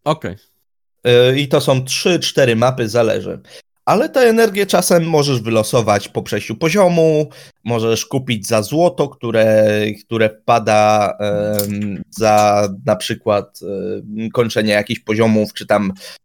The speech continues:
Speaker 2: e, czy tam po drodze. Jest kilka, mm, kilka tych opcji. E, możesz też poczekać, e,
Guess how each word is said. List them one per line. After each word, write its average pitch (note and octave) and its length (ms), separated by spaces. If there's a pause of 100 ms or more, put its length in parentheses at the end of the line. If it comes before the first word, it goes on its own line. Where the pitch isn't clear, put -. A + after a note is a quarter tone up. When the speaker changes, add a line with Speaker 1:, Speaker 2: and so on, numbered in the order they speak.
(120)
Speaker 2:
e, G2+ 720
czy - 120
tam A#2 160
po A#2+ 100
drodze. A3 320
Jest A#3 280
kilka, A2 520
mm, A2 280
kilka C3 340
tych C3 220
opcji. G#3 400 (1040)
E, C3+ 80
możesz A#2 320
też C3 140
poczekać, C3 600 (580)
e, B2+ 480